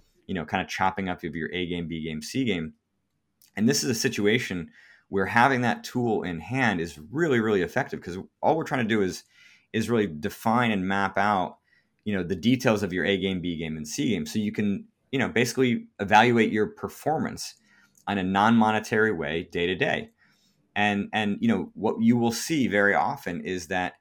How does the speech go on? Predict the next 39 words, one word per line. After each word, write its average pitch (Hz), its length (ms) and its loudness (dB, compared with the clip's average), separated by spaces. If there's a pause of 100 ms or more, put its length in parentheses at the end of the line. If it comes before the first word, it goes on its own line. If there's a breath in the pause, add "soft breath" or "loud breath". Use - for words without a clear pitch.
(220)
there 95 140 -2
is 120 580 2
not, 104 420 2 (220)
like, 92 160 -6
kind 101 140 -2
of 92 180 -6
A 104 160 0
game 98 280 0
level 90 280 -4
execution 87 720 -4
in 92 140 -8
the 85 80 -8
run-up 76 400 -8 (400 soft breath)
of 92 120 -6
an 85 80 -4
account 127 300 0
like 90 160 -4
that. 58 280 -8
You're 90 180 -6
actually 104 340 2
sometimes 113 500 0
even 92 180 -4
in 80 100 -6
C 156 280 -6
game 73 320 -8 (500 loud breath)
<laughs> - 280 -4
and 113 180 8
you're 120 100 8
just 120 180 0
sort 135 120 4
of 107 60 4
expecting 110 720 2 (340)
to - 100 -14
keep 117 260 -2
printing 95 540 -2 (460)
and, 98 360 2
and, 98 320 0
you 117 80 0
know, 90 160 2